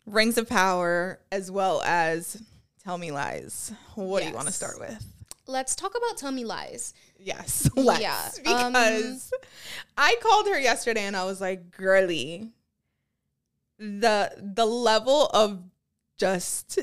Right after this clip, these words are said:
Speaker 1: hatred that I'm having is, is, is running deep."
Speaker 2: Yes. So, justice for Evan. Evan deserves
Speaker 1: Who's
Speaker 2: everything.
Speaker 1: Evan?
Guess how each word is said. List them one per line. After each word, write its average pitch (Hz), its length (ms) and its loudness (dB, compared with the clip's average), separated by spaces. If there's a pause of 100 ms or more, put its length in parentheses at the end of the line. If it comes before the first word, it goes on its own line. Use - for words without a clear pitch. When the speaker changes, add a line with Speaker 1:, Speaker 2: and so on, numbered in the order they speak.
Speaker 1:
hatred 247 600 0
that 214 100 2
I'm 185 140 -2
having 214 580 2 (340)
is, 196 420 0
is, 202 280 0
is 196 180 0
running 202 420 0
deep." 180 380 -8 (720)
Speaker 2:
Yes. 226 600 -4
So, 247 640 2 (260)
justice 427 920 2 (120)
for 254 720 0
Evan. 202 560 -6 (1120)
Evan 277 380 0
deserves 220 840 -4
Speaker 1:
Who's - 80 -
Speaker 2:
everything. 190 580 -4
Speaker 1:
Evan? 208 360 -12